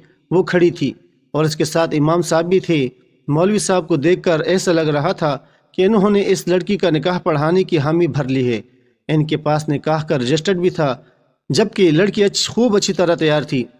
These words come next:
लड़की का मेकअप और उसकी तैयारी देखकर लगता था कि ये सब तो इसने पहले से तैयार कर रखा है। अब अरशद खान पर शक होने लगा था कि इसने ऐसी ख्वाहिश का इजहार ही क्यों किया। एक दिन के लिए इसे अपनी दुल्हन से मिलने,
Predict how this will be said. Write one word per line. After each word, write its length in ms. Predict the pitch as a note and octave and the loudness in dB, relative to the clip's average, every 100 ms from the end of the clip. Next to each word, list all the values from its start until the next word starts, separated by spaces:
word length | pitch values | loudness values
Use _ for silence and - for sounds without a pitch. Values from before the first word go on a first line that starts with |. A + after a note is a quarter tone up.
| _ | _
लड़की 280 | C#3 D3+ D#3 | -4 -2 0
का 120 | D#3 C3+ | 0 2
मेकअप 360 | D#3 D#3 D#3+ | 2 2 0
और 100 | D3+ | 0
उसकी 200 | D#3 - | -2 -4
तैयारी 300 | C#3 C#3+ D3 | -2 0 0
देखकर 300 | C3+ D3 D#3+ | 0 -2 -2
लगता 280 | C#3+ D3+ F3+ | -2 -2 -2
था 220 | F3 C#3 A#2 _ _ _ - | 0 -2 -4 _ _ _ -2
कि 60 | |
ये 120 | F3+ | 0
सब 320 | G#3+ G#3+ G#3+ - | 2 0 0 2
तो 160 | G#3 | 2
इसने 280 | G3+ G3 F#3+ | 2 2 -2
पहले 300 | F#3 F#3+ G#3 | 0 0 0
से 140 | - E3 | -2 -2
तैयार 280 | E3 D#3+ | 0 2
कर 160 | D3 D3 | 0 -2
रखा 260 | C3+ - C3+ | -2 -2 -2
है। 220 | B2 G#2+ _ _ _ _ - | -4 -6 _ _ _ _ -4
अब 180 | D#3+ D#3+ | -2 0
अरशद 240 | - D#3 | 0 -2
खान 240 | - D#3+ | -2 -2
पर 100 | D#3 C#3 | 0 -2
शक 220 | G#3+ G#3 | -2 -2
होने 200 | F3 E3+ | 0 2
लगा 260 | D#3+ D#3 | 2 0
था 220 | E3 D3+ B2+ - _ _ - | -2 -2 -4 -8 _ _ -2
कि 80 | G3+ | 0
इसने 280 | A3 G3+ G#3 | 0 0 0
ऐसी 280 | G#3 A3 G3+ | 0 0 -2
ख्वाहिश 360 | F#3 F3+ G3+ | 2 2 2
का 120 | - | 2
इजहार 340 | E3+ C#3+ D#3+ F3 | 0 0 0 0
ही 120 | F#3 | 0
क्यों 260 | - G3+ F#3 | 0 0 0
किया। 340 | D3+ C3+ A2 - _ _ _ - | 0 0 -2 -6 _ _ _ 0
एक 240 | G#3 F3+ | 0 4
दिन 180 | F#3+ F#3 | 2 2
के 120 | F#3+ | 2
लिए 160 | F#3 F#3 | 2 2
इसे 280 | F3 F3+ F3+ | 0 2 0
अपनी 220 | D#3 D#3 | 2 0
दुल्हन 340 | D#3+ F3 G3+ | 2 0 0
से 180 | G3 E3 | 0 0
मिलने, 360 | D#3 F3 F#3+ | 2 2 0